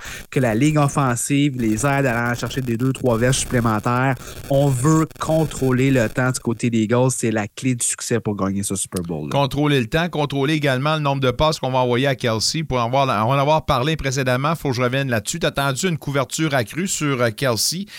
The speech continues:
Speaker 2: qui semble être la cible de choix pour Mahomes, certainement le go-to guy. Si ça devient serré ou si ça devient dans une situation compromettante, ben, c'est toujours vers Kelce qu'on se trouve pour la majeure partie des cas.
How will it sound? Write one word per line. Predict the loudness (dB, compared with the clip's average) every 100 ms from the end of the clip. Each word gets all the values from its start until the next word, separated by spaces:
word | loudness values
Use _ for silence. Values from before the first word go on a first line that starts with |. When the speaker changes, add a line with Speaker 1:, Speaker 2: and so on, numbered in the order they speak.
| -14
Speaker 2:
qui | -4
semble | 0 2 2
être | 2 2
la | 2
cible | 2 0 0
de | -2
choix | 0 0
pour | 0 2
Mahomes, | 2 2 0
certainement | -2 -2 -2 0 2
le | 2 2
go-to | 2 0 0 0
guy. | 2 0 -2 -8 -18 -8
Si | -4 0
ça | 0
devient | 2 2 0
serré | 2 2 2 2 0 -4 -10 -4
ou |
si | -2
ça | 0 0 2
devient | 2
dans | 2
une | 0 0
situation | -2 0 0 0 -2 -2 -4 -2
compromettante, | 0 2 2 2 2 0 -2 -2 -8 -12 -2
ben, | 0
c'est | 2
toujours | 2 2 2
vers | 2
Kelce | 0 0 0 -2
qu'on | -2 -2
se | 0
trouve | -2
pour | 0 0
la | 2 0 -2
majeure | -4 -2 0 0 0
partie | -2 -4 -2
des | 0 0
cas. | 0 -2